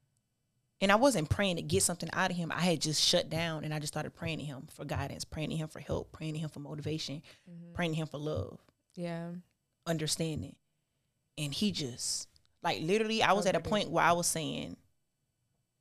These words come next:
Speaker 1: "After this semester, I'm not gonna be able to graduate." And then it was the craziest things, e-, even the smallest things. Like, they were saying, "Oh, y'all not gonna have no in-person graduation." And I'm like, "Oh, I don't care."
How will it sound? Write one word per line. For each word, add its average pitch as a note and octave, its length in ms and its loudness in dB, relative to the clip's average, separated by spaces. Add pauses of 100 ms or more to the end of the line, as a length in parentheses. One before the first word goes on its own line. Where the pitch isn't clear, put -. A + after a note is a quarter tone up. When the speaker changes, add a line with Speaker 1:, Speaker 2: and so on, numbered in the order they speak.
Speaker 1:
"After E3+ 180 -6
this D#3+ 160 -4
semester, D#3 380 -6
I'm D#3 120 -4
not D3 140 -4
gonna D3+ 80 -12
be C#3+ 60 -6
able C#3 100 -14
to - 60 -12
graduate." - 580 -10 (1200)
And D3 140 -8
then - 140 -2
it C#4 100 2
was C4 140 -2
the - 80 -4
craziest A3 420 -4
things, G3+ 340 -6
e-, G#3 160 -4
even B3+ 240 4
the G#3 60 0
smallest G#3+ 400 4
things. E3+ 220 -2
Like, D#3+ 200 0
they F#3+ 140 8
were F#3+ 80 6
saying, E3+ 180 2
"Oh, D#3 80 2
y'all F3 180 4
not F#3 120 -2
gonna F3 140 -2
have E3 200 0
no E3 100 -4
in-person E3 420 -2
graduation." E3 360 -2
And E3 120 -4
I'm F#3 80 -4
like, F3+ 140 -6
"Oh, F3 40 -2
I F3+ 80 -2
don't D3 100 -6
care." C#3+ 300 -12